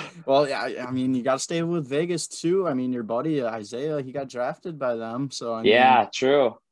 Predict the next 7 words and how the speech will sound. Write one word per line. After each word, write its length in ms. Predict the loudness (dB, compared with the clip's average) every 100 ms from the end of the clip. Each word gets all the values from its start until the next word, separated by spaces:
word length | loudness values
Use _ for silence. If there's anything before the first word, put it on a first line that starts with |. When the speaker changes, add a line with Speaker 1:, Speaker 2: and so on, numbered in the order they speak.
| _ _ -6
Speaker 1:
<laughs> 440 | -4 -4 -10 -12 -6
Speaker 2:
That's 340 | -4 -2 -2
true. 280 | 4 4 6
It's 140 | 2 -2
a 60 |
good 180 | -2 -2
point. 400 | 0 0 0 -4